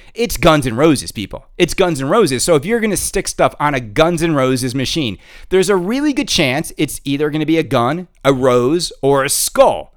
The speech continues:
considering the direction this game is going in, all right?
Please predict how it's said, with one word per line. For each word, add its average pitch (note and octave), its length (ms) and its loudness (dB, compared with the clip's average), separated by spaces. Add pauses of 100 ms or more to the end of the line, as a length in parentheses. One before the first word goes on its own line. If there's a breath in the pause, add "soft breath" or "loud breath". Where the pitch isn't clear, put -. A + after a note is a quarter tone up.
considering F3+ 720 0
the D#3 180 2
direction D3 460 -2
this B2+ 120 -4
game A#2+ 300 0
is A#2+ 80 -4
going B2 360 2
in, F2+ 100 -10
all G2+ 80 -4
right? C3+ 280 0